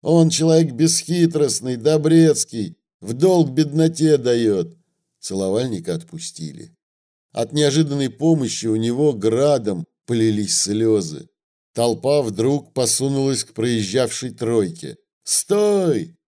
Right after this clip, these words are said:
В тарантасе сидели связанные, бледные трое. Пожилой мужчина со злыми глазами, женщина, должно быть, жена его,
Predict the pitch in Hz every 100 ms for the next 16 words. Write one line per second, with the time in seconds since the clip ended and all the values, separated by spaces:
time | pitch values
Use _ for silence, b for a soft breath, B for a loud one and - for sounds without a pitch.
0 | _ _ _ - 113 110 107 85 139 113
1 | 101 117 107 139 123 107 110 120 147 117
2 | 101 80 76 78 104 139 147 101 95 90
3 | 82 110 123 113 85 71 - _ _ -
4 | 113 131 135 127 120 110 - 165 131 101
5 | 85 113 101 117 107 98 104 113 107 104
6 | 82 69 _ _ - 90 117 170 127 110
7 | 104 101 113 123 120 117 95 87 151 131
8 | 98 87 80 71